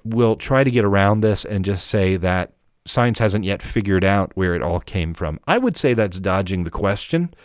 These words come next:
And I think that for whatever objections you might have to God, I think this one is an even greater counterpoint, namely the existence of everything in the universe. That's a major gap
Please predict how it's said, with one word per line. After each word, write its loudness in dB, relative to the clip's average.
And 2
I 4
think -2
that 0
for 0
whatever 2
objections 0
you 2
might 0
have 0
to -4
God, 2
I 0
think 2
this 0
one 2
is 2
an 0
even 0
greater 0
counterpoint, -2
namely 4
the 2
existence 0
of 2
everything 2
in 2
the 0
universe. -2
That's 0
a 6
major 2
gap -2